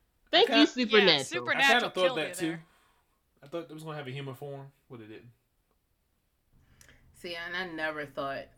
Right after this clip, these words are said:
Speaker 4: that at all, that he was having sex with his familiar. So that is definitely something that you deviants thought of
Speaker 3: Oh,
Speaker 4: on
Speaker 3: it's
Speaker 4: your
Speaker 3: from
Speaker 4: own.
Speaker 3: Supernatural because that was a thing.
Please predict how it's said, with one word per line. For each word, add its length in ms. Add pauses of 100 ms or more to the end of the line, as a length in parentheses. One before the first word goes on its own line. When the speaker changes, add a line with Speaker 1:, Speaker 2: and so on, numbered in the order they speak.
Speaker 4:
that 200
at 140
all, 240 (420)
that 300
he 220
was 280
having 340
sex 360
with 180
his 180
familiar. 520
So 200
that 220
is 120
definitely 480
something 480
that 180
you 140
deviants 760 (100)
thought 240
of 240 (100)
Speaker 3:
Oh, 60
Speaker 4:
on 80
Speaker 3:
it's 80
Speaker 4:
your 80
Speaker 3:
from 80
Speaker 4:
own. 40
Speaker 3:
Supernatural 680
because 260
that 220
was 180
a 80
thing. 240